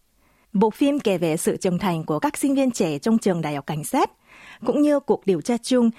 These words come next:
giữa giáo sư xuất thân là một điều tra viên kỳ cựu và những học trò. Nam chính Kang Sano do Chung Ji Young,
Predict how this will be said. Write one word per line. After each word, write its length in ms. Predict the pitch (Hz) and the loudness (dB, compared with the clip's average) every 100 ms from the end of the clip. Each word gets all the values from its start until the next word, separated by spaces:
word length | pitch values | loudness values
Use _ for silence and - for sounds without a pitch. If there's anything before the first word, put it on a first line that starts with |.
| - | -6
giữa 360 | 180 180 269 311 | -4 -2 0 0
giáo 140 | - 226 | 0 -4
sư 240 | - 269 | 0 0
xuất 200 | - 349 | 2 -2
thân 180 | 320 285 | 0 2
là 100 | 180 | 2
một 220 | 170 - | 0 0
điều 180 | 180 175 | 0 0
tra 200 | 175 233 | 0 0
viên 240 | 214 233 | 2 0
kỳ 180 | 220 165 | 2 -2
cựu 320 | - 185 151 - | 0 0 0 -2
và 140 | 170 | -4
những 200 | 151 165 | -2 0
học 140 | 240 165 | 0 0
trò. 300 | - 165 147 - _ _ _ _ _ _ _ _ _ - | -4 -4 -4 -10 _ _ _ _ _ _ _ _ _ 0
Nam 180 | 214 | 2
chính 240 | 214 202 320 | 4 2 2
Kang 200 | 285 285 | -2 -2
Sano 460 | 294 277 277 269 | 2 4 4 2
do 240 | 254 262 269 269 - | 2 2 2 0 -4
Chung 220 | 269 254 | 2 2
Ji 280 | 269 247 254 | 4 2 4
Young, 160 | 254 | 2